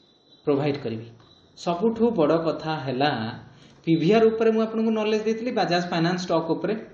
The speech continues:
knowledge ଦେଇଥିଲି କି ଆଜି ଏକ ନଭେମ୍ବର ଦିନ କ'ଣ ହେଇପାରେ ଏବଂ କ'ଣ ହେଇଛି ସେ ବିଷୟରେ ଚର୍ଚ୍ଚା କରିବା। କିନ୍ତୁ ତା ପୂର୍ବରୁ ଦେଖି ନିଅନ୍ତୁ ଆମ student group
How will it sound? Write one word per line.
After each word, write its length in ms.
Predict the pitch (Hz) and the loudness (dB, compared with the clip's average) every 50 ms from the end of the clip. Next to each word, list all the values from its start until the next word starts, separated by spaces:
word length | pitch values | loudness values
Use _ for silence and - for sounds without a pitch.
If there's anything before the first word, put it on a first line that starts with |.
| - | -4
knowledge 300 | 160 143 139 135 131 127 | 0 0 2 2 0 0
ଦେଇଥିଲି 320 | 127 123 120 - - - - - - - - - | -2 -4 -6 -6 -10 -14 -14 -14 -18 -20 -20 -6
କି 80 | - 262 | -2 -2
ଆଜି 440 | - - 160 165 165 160 170 220 208 170 123 - - - - - - | -2 0 0 0 0 2 2 2 2 2 0 -4 -10 -16 -20 -10 0
ଏକ 260 | - 175 226 - - | 4 4 4 6 4
ନଭେମ୍ବର 600 | 247 220 196 175 165 185 202 202 196 180 151 131 - - - - - - _ _ _ _ _ - | 2 2 4 2 2 2 0 2 2 2 2 2 0 -4 -12 -16 -20 -20 _ _ _ _ _ -6
ଦିନ 260 | 135 156 170 190 220 | -2 -2 2 2 0
କ'ଣ 200 | 220 214 185 170 170 | 0 2 0 2 2
ହେଇପାରେ 380 | 160 151 135 117 127 113 117 | 2 2 0 -2 -6 -6 -6
ଏବଂ 200 | 123 139 175 208 202 202 - | -4 -2 0 -2 -2 -4 -4
କ'ଣ 160 | - 202 220 226 | -2 0 2 2
ହେଇଛି 560 | 226 - 180 196 220 226 - 285 320 - - - - - | 2 4 4 2 2 2 0 -2 -4 -4 -8 -14 -20 -4
ସେ 120 | - 196 | 0 2
ବିଷୟରେ 260 | 160 170 160 180 185 208 | 2 2 2 0 -2 0
ଚର୍ଚ୍ଚା 320 | - 180 143 - - 147 | 0 -2 -2 0 -2 -2
କରିବା। 260 | 139 143 135 131 135 135 | -2 -2 -2 -2 -2 -2
କିନ୍ତୁ 200 | 135 185 190 - | -2 -6 -6 -2
ତା 140 | - 196 190 | 0 0 0
ପୂର୍ବରୁ 280 | 190 - 202 196 220 | 0 0 -2 -2 0
ଦେଖି 200 | 202 202 190 202 | 0 0 -2 0
ନିଅନ୍ତୁ 200 | 208 214 214 220 | -2 0 0 0
ଆମ 140 | 233 220 208 | 0 0 0
student 360 | 202 - 196 180 190 202 202 | -2 -4 -2 0 0 0 2
group 220 | 202 247 277 269 | 2 0 0 0